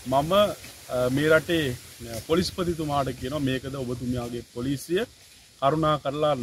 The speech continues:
දරුවෙක් නැති වෙලා සමහර වෙලාවට මේ නැති වුණේ දිලිප් විදාරච්චිගේ දරුවා නෙවෙයි. මේ නැති වුණේ නාමල් රාජපක්ෂ නෙවෙයි.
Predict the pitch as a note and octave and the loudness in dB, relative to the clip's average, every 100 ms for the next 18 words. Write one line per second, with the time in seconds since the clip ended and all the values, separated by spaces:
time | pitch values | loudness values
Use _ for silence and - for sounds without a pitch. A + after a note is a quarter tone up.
0 | A2+ A2+ B2 D3+ D#3+ D3 C#3+ C#3+ D3 D#3 | -2 2 2 2 -2 -4 -8 -6 -4 -4
1 | - - - - C3+ E3+ F#3+ F#3+ F#3 F#3 | -6 -16 -20 -4 0 2 4 6 4 4
2 | F#3 F#3 F#3+ F#3 F3+ D3+ C#3 E3 F#3+ D3+ | 6 6 4 0 0 2 4 4 2 2
3 | C3+ - E3+ F3+ F3 C3+ C3 E3+ - - | 0 -2 -2 2 2 0 0 -2 -2 -8
4 | D#3 E3 E3 D#3+ D#3 - D3+ D#3 B2+ - | 4 8 8 8 4 -6 -6 -6 -6 -12
5 | - - - - - - C3 C3+ B2 A#2 | -20 -20 -18 -12 -12 -4 0 2 2 0
6 | A#2 G#2+ D#3+ E3+ C#3 F3+ F#3 D3+ C#3 E3 | -2 -2 2 2 2 0 4 6 6 8
7 | F3+ F3 E3+ E3 D#3 - C#3+ B2+ C3 | 8 8 8 6 0 0 -2 0 -2